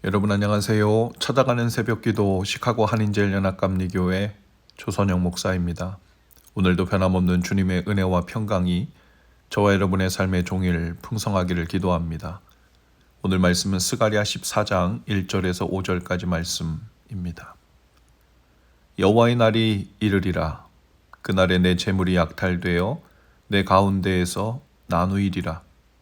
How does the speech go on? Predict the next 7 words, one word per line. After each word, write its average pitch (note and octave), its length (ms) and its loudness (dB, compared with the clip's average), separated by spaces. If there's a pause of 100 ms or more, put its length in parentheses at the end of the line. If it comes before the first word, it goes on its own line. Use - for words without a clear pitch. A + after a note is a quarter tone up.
(640)
내가 G#2 200 4
이방 A2+ 340 4
나라들을 G#2+ 420 4
모아 G2 600 2
예루살렘과 F#2 720 0
싸우게 G#2+ 460 0
하리니 G2 480 -4